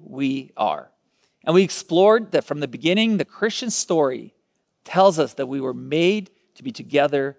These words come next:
with God, that heaven and earth were always meant to overlap, but sin drove the realities apart. And because of that,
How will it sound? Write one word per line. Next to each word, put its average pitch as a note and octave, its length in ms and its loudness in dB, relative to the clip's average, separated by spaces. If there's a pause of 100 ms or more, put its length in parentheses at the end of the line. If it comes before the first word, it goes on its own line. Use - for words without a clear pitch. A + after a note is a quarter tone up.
(260)
with A#2 180 -16
God, - 380 -10 (540)
that D3+ 120 0
heaven G#3+ 420 2
and F3+ 140 0
earth D3+ 400 -2 (300)
were D#3 240 2
always G#3 440 4
meant E3+ 200 -2
to - 180 -12
overlap, C#3+ 680 0 (880)
but D#3 200 2
sin F#3+ 400 0
drove C#3+ 280 0
the C3+ 80 0
realities D3+ 760 0 (120)
apart. A2+ 520 -8 (580)
And D3 100 -8
because G3+ 440 0
of C#3 100 -6
that, F2 320 -6